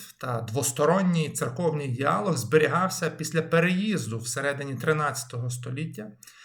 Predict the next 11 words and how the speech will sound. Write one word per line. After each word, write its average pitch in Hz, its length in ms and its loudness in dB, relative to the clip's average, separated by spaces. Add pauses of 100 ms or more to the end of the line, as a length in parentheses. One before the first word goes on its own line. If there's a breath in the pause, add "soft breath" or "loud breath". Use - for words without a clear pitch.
(260 loud breath)
київського 226 520 4
митрополита 180 640 4
Кирила 165 720 4 (180)
до 123 200 0
Владіміра 180 560 6
на 170 140 4
Клязьмі, 170 640 0 (920)
а 143 80 0
відтак 160 500 0
рішення 156 680 2
константинопольських 147 1120 -2